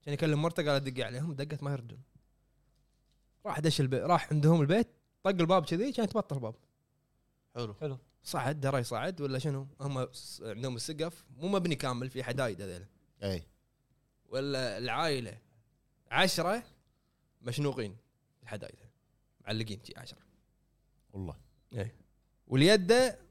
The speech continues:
Speaker 1: مشنوقه بالغرفه.
Speaker 2: عائله كامله.
Speaker 1: عائله كامله.
Speaker 2: اخ، اخ، اخ، اخ.
Speaker 1: المهم المسلسل حلقتين،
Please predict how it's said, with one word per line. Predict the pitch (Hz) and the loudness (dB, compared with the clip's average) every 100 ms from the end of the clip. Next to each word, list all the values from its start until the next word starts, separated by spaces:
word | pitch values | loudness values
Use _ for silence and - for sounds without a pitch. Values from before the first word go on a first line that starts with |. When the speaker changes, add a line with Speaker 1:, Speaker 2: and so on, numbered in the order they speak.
| _ | _
Speaker 1:
مشنوقه | 147 147 202 175 | -6 2 4 4
بالغرفه. | 151 123 120 - 113 _ _ _ _ _ _ _ _ _ - _ _ _ | 4 4 0 -4 -14 _ _ _ _ _ _ _ _ _ -20 _ _ _
Speaker 2:
عائله | 131 160 | 4 6
كامله. | 135 156 120 95 - | 6 2 -2 -6 -2
Speaker 1:
عائله | - 202 | 6 8
كامله. | 151 208 151 110 - _ _ _ | 10 8 6 0 -8 _ _ _
Speaker 2:
اخ، | - - | -14 -14
اخ، | 123 | -14
اخ، | 117 - | -16 -18
اخ. | 98 80 71 _ _ _ _ _ _ _ _ _ _ _ _ _ | -20 -20 -20 _ _ _ _ _ _ _ _ _ _ _ _ _
Speaker 1:
المهم | 233 220 175 | 6 8 8
المسلسل | 165 196 190 | 6 4 4
حلقتين، | 156 165 123 151 | 2 0 0 -2